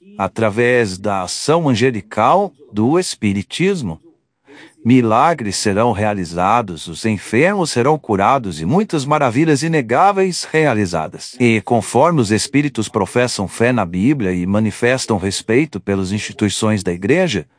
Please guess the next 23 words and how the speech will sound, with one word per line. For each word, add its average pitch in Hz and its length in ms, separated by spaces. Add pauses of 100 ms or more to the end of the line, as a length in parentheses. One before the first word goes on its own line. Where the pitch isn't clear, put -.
seu - 260
trabalho 117 460
será 113 300
aceito 117 520
como 120 280
uma 107 160
manifestação 151 920
do 123 120
poder 107 420
divino. 85 480 (560)
Bom, 131 240
como 220 220
podem 143 280
ver, 117 220
amigos, 92 460
nós 113 560
conversamos 120 1300
muito 165 440
sobre 107 360
o 104 40
estado 123 420
dos 95 160
mortos. - 600